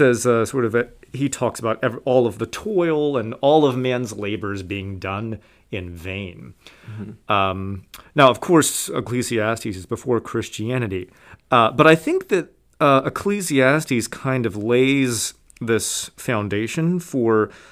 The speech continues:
Speaker 1: or sort of makes a precedent for, uh, a kind of cohesion or a kind of, uh,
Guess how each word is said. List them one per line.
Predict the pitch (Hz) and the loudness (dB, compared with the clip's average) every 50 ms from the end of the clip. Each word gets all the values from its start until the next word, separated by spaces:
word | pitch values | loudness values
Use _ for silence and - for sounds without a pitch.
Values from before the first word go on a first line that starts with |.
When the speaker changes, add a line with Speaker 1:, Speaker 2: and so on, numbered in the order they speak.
| - - - - | -20 -20 -18 -6
Speaker 1:
or | - 127 113 113 | -2 0 0 0
sort | 110 - 160 139 | 2 2 2 2
of | 123 123 | 2 2
makes | 131 127 123 127 - | 2 2 2 0 -2
a | 127 | -6
precedent | - - - 135 135 135 - 131 113 110 107 110 113 - _ _ _ _ _ _ _ _ _ _ _ _ _ _ _ _ _ - - - _ _ | -4 -2 0 0 0 0 -2 -2 -2 -2 -4 -6 -8 -12 _ _ _ _ _ _ _ _ _ _ _ _ _ _ _ _ _ -14 -14 -14 _ _
for, | - - - 147 123 117 113 110 107 107 - | -10 -4 0 2 4 6 6 4 4 2 -2
uh, | 107 107 104 101 95 98 - - _ | -4 -4 -4 -4 -6 -8 -12 -16 _
a | - 135 | -8 -8
kind | - - - - - 202 214 214 202 175 | -8 -8 -10 -6 -2 0 0 2 4 4
of | 151 131 120 - _ _ _ | 4 2 2 -4 _ _ _
cohesion | - - - 156 147 135 - - 175 180 175 170 180 175 165 143 | -10 -4 -2 0 0 0 -2 -4 -4 -2 -2 0 0 0 0 0
or | 120 113 110 | 0 0 0
a | 110 | -2
kind | 110 - - 139 143 139 120 | -2 -6 -8 -6 -4 -2 -2
of, | 117 107 95 92 | -2 -2 -2 -4
uh, | 101 101 98 95 98 | -6 -6 -6 -6 -8